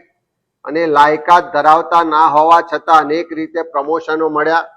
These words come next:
અનેક જગ્યાનો એમને વધારાનો ચાર્જ સોંપવામાં આવ્યો. એમની લાયકાત સિવાય પણ ચીફ એન્જિનિયર બનાવવામાં આવ્યા અને નિવૃત્તિ પછી પણ એમને એક્સટેન્શન આપવામાં આવ્યા.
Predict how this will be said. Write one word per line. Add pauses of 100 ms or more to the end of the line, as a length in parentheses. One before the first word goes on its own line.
(800)
અનેક
જગ્યાનો
એમને
વધારાનો
ચાર્જ (100)
સોંપવામાં
આવ્યો. (1200)
એમની
લાયકાત
સિવાય
પણ
ચીફ
એન્જિનિયર
બનાવવામાં
આવ્યા (600)
અને
નિવૃત્તિ
પછી
પણ
એમને
એક્સટેન્શન
આપવામાં
આવ્યા.